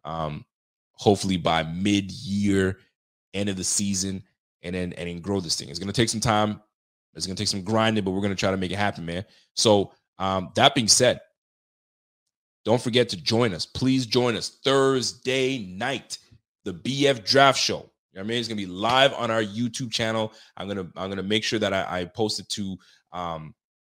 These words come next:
it's gonna be on Facebook as well, as well as Twitter. We're gonna be live on Twitter as well. So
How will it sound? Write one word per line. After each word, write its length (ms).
it's 120
gonna 120
be 160
on 240
Facebook 480
as 140
well, 440
as 220
well 220
as 100
Twitter. 460
We're 140
gonna 140
be 100
live 480
on 180
Twitter 420
as 220
well. 480
So 340